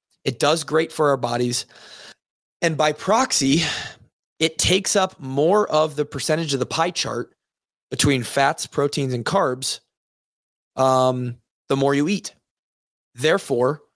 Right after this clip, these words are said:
leaving less room that you're hungry for, that you're craving, to fill with sugars and fats, carbs and fats.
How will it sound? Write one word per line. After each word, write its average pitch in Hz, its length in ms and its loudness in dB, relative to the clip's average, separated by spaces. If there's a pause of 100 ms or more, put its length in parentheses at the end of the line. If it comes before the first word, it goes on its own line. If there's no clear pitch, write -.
(160)
leaving 139 360 0
less 151 340 2
room 131 380 -2 (600)
that 135 160 0
you're 127 140 -2
hungry 147 400 -2
for, 113 320 0
that 123 180 0
you're 127 260 0
craving, 127 640 -2 (500)
to 151 120 0
fill 139 300 0
with 131 140 0
sugars 127 640 2 (100)
and 113 100 -6
fats, - 460 -2 (960)
carbs 123 320 0
and 120 120 -10
fats. - 380 -6